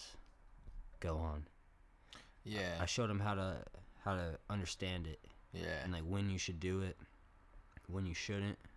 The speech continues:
Speaker 1: when you should take a break.
Speaker 2: I don't know. Y'all were pretty aggressive with the ecstasy. Whenever y'all showed me ecstasy, you're like, "Let's go drive around."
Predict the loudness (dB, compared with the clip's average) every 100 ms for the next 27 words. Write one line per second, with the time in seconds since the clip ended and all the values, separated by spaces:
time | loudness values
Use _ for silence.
0 | -14 -2 0 0 0 -2 2 8 8 10
1 | 10 10 10 6 6 4 2 2 -4 -4
2 | -6 -4 -4 -4 -4 -6 -6 -2 -2 -4
3 | -8 -6 -6 -6 -8 -14 -12 -4 -2 0
4 | -2 -4 -4 -4 -6 -8 -8 -6 -2 2
5 | 2 8 8 12 12 12 10